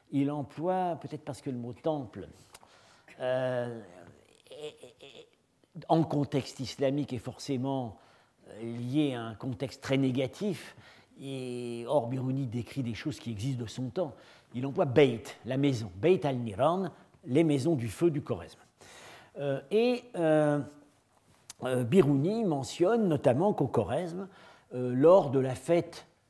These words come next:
euh, non, c'est plutôt en Sogdiane, à propos de la f-, lors de la fête de Mitra, les gens se réunissent et festoient et banquettent dans le, dans une, une annexe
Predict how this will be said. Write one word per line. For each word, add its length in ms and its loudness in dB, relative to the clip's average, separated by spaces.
euh, 140 -2
non, 140 6
c'est 140 6
plutôt 240 4
en 60 4
Sogdiane, 580 0
à 80 -6
propos 280 2
de 60 4
la 80 6
f-, 140 -8
lors 200 6
de 80 4
la 120 2
fête 300 0
de 100 -2
Mitra, 560 -4
les 280 6
gens 400 4
se 180 0
réunissent 880 4
et 120 0
festoient 720 0
et 80 -2
banquettent 720 -2
dans 440 8
le, 320 10
dans 180 6
une, 340 4
une 120 6
annexe 680 2